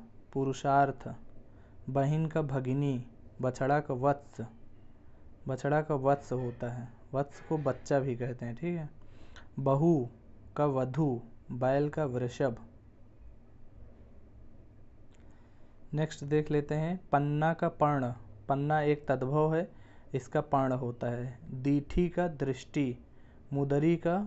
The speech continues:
मुद्रिका, ये आरओ में पूछा भी था। और बंदर का जो है वानर हो जाएगा, रात का रात्रि,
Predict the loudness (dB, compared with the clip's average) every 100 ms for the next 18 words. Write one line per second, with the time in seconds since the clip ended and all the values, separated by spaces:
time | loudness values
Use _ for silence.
0 | -4 -4 -2 0 0 2 2 0 -8 -10
1 | -2 2 4 4 4 0 -2 -2 -2 -2
2 | -2 -2 -6 -10 -14 -18 -16 -16 -2 2
3 | 4 2 -2 -14 -12 0 2 2 2 2
4 | 4 2 4 2 2 0 -2 -14 -18 -18
5 | -18 -18 -18 -18 -18 -10 0 6 6 6
6 | 2 2 0 0 0 0 -2 -4 -2 6
7 | 6 6 2 0 4 4 2 -2 0 2